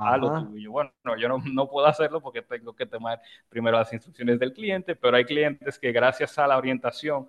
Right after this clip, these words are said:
Speaker 1: que se le ha dado por temas de algún objetivo en específico que me quieren decir, eh, o que me han solicitado al momento de per-, acercarse aquí por primera vez, lo han cumplido, le has-, y le ha ido bien, han tenido buenos resultados,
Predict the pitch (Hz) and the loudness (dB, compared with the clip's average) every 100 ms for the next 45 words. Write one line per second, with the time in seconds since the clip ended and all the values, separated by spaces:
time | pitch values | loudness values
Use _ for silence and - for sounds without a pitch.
0 | _ _ - - 104 110 113 120 123 123 | _ _ -8 -6 -2 2 4 4 4 2
1 | 117 117 110 - _ _ 113 117 117 113 | 0 0 -4 -12 _ _ -2 0 0 0
2 | 113 110 110 117 113 117 117 117 117 113 | 0 2 0 -2 -2 -2 -2 -2 -2 -4
3 | 107 110 104 110 107 107 107 131 120 117 | -8 -12 -14 -10 -8 -8 -2 2 2 0
4 | 110 - 170 160 - - _ - 110 107 | -4 -4 -2 -2 -4 -14 _ -2 0 2
5 | 104 107 107 110 117 131 123 127 123 120 | -2 -2 -2 -2 -2 -2 -2 0 2 4
6 | 123 117 110 113 123 120 120 110 - 110 | 4 2 -2 -2 2 2 2 -4 -6 -6
7 | - 110 110 113 113 113 110 117 117 135 | -4 -4 -4 -4 -8 -10 -6 -2 0 0
8 | 127 - 110 110 117 127 131 123 135 139 | -2 -8 -6 0 2 0 -4 -6 -2 0
9 | 131 113 113 - 120 120 117 123 131 127 | 2 2 0 -4 -6 0 4 4 4 2
10 | 131 139 135 113 120 127 127 127 123 117 | 2 0 0 -2 -2 -2 -2 0 0 0
11 | 123 120 120 - 123 165 156 135 | -2 0 -2 -4 -2 2 2 0